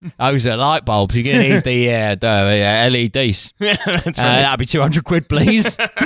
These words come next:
Speaker 1: To, like, fucking stamp a certificate that says, "Change the light bulbs." Uh, I, I love capitalism. It's
Speaker 2: Yeah.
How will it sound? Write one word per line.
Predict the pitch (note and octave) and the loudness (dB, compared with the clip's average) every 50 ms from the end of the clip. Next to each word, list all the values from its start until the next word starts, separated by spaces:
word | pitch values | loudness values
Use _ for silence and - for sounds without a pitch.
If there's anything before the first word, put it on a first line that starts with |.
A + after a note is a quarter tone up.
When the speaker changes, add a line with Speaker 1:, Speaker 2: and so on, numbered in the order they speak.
| F#4+ G#4+ F4 - | 0 0 0 0
Speaker 1:
To, | C#4 G#3+ | -2 0
like, | G3+ G3 F#3 F3+ | 0 0 0 -2
fucking | F#3+ G3 F#3+ G3+ G3 F3 | -2 -2 0 0 0 0
stamp | F3 - - - E3 D3 E3 E3 E3+ F#3 | -2 -4 -4 -4 -4 -4 -2 -4 -2 -2
a | F#3 F#3 | -2 -2
certificate | F3+ F3 E3+ - D3+ C#3 C#3+ D#3 C#3+ D#3+ E3+ F3 D3 | -2 -2 -4 -4 -6 -4 -4 -4 -2 -2 -2 -2 -2
that | D#3 D3+ C#3 | -2 -4 -2
says, | D3 D3 D3+ E3 | -2 -2 -2 -2
"Change | - - D3 C3 B2+ C3+ C#3+ D3 | -2 -2 0 0 2 0 0 0
the | C#3 C#3 | -2 0
light | C3 B2+ B2 C3 C3 A#2+ | 0 2 2 2 2 0
bulbs." | C3+ C#3 D3 D#3+ E3 F3 F3+ - - - - - - - - D3 E3 G3+ - | 0 2 2 2 0 -2 -6 -8 -12 -18 -20 -20 -20 -18 -14 -12 -12 -10 -6
Uh, | - A2+ A2 G#2 - | -2 -2 -2 0 0
I, | D#3 G#3 | 0 0
I | A#3+ G#3+ - E3+ G#3+ C4 | 2 2 2 2 2 2
love | G#3 E3 D#3 D3 - | 2 2 0 0 -2
capitalism. | C#3+ G#2+ G#2+ - G#2+ G2+ G2 F#2 F#2 F#2 G2+ | -2 -2 -2 0 0 0 0 0 0 0 0
It's | F#2+ | 0
Speaker 2:
Yeah. | - | 0